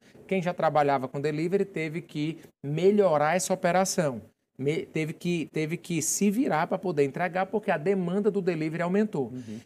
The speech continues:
Speaker 1: Então, é, equipe, procedimentos, equipamentos, tecnologia, e aí é onde entra a tecnologia. A tecnologia ajuda muito, é, na hora da, da, da faz-, de, de fazer a venda online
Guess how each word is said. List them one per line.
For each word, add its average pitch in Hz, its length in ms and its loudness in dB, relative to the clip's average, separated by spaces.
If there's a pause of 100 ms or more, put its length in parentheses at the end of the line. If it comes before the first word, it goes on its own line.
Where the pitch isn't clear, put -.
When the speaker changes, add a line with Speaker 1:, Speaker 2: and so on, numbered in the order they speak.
(140)
Speaker 1:
Então, 165 640 -2
é, 147 420 2
equipe, 202 800 4 (160)
procedimentos, 185 1160 -2 (140)
equipamentos, 190 1160 0 (180)
tecnologia, 180 1000 0
e 170 140 -4
aí 170 280 0
é 208 60 4
onde 208 240 -2
entra 196 200 -4
a 190 40 -6
tecnologia. 190 720 -2 (200)
A 127 80 -6
tecnologia 170 760 -4
ajuda 165 560 -2
muito, 180 460 -2 (340)
é, 135 360 2
na 143 180 0
hora 143 220 4
da, 139 240 2
da, 135 300 -2
da 135 120 -2
faz-, 139 320 0
de, 131 160 -8
de 135 160 -6
fazer 147 380 0
a 180 120 2
venda 127 580 -2
online 143 640 2